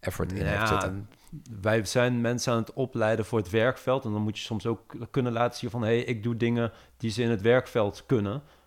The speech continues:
Speaker 2: En dan zijn we dus echt op, op product aan het kijken.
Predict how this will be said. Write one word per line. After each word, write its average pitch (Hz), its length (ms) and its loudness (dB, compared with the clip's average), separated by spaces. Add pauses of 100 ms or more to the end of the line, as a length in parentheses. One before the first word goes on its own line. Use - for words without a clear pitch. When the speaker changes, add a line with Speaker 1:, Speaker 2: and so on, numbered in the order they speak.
(240)
Speaker 2:
En - 160 -10
dan 101 360 -2 (460)
zijn 113 220 0
we 110 60 0
dus 104 120 -2
echt - 240 -6
op, - 300 -8 (100)
op - 180 -10 (100)
product 127 500 0
aan 90 140 -4
het 90 100 -8
kijken. 82 360 -6